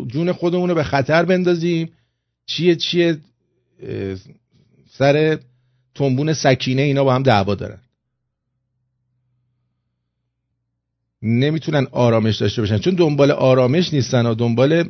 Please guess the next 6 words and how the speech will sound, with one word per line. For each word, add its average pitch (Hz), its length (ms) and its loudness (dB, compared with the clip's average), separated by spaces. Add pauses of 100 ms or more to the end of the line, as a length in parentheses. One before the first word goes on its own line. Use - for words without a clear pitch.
(140)
حیوانگری 113 680 2
هن، 90 140 -6 (200)
جونورن. 110 600 0 (960)
درود 131 260 -2
بر 110 160 2
شما. 87 300 -14